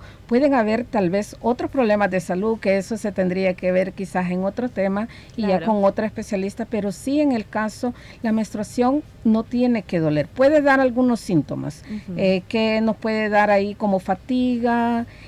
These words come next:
Speaker 1: que andamos cansadas, ciertos malestares, pero de ahí que vaya a ser algo que nos vaya a impedir y ir a nuestra escuela o ir a nuestro trabajo, no tiene que ser así.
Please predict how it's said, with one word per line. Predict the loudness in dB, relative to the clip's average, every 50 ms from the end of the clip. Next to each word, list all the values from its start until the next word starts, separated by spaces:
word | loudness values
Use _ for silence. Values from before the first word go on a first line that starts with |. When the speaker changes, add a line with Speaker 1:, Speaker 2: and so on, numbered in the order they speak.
| -14 -8
Speaker 1:
que | -4 -2
andamos | 0 0 2 0 0 -2
cansadas, | -4 -6 -6 -6 -6 -4 -2 0 0 2 2 2 0 0 0 0 -2 -2 -4 -10 -16 -20 -20 -20 -8
ciertos | -4 -2 -2 -2 -2 -2
malestares, | -2 0 0 -2 -2 -4 -6 -4 0 0 2 2 2 2 0 -2 -4 -10 -16 -20 -20 -20 -20 -20 -20 -20 -2 2
pero | 4 6 6 6 4 2
de | 2 2 2
ahí | 2 2 2 2 2 2 2 2 -2 -4 -2
que | 0 2 2
vaya | 2 2 2 2 2 0
a | -2
ser | -2 -2 0 0 2
algo | 2 0 0 -2 -4 -4 -4 -4
que | -4 0 0 2 2 0 0 -2 -4
nos | -4 0 2 2 4 4 4 4 4 2 0 0
vaya | 0 2 2 2 2
a | 2 2
impedir | 2 2 0 -2 -2 -2 -2 0 0 0 0 -2 -4 -8 -16 -20 -20 -20 -16 -10
y | -4 -2 0 2
ir | 2 4 2 2 2 2 2
a | 2 2
nuestra | 2 2 0 -2 -4 -4
escuela | -4 -4 -2 0 2 2 2 2 2 0 -2 -4 -6 -4
o | -2 0 0 2
ir | 2 2
a | 2 2
nuestro | 0 0 -2 -6 -8
trabajo, | -6 -6 -4 -4 -4 -6 -6 -8 -12 -12 -8 -6
no | -4 -4 -4
tiene | -4 -6 -6 -6 -8
que | -10 -14 -18
ser | -20 -20 -20 -20 -20 -20
así. | -20 -20 -20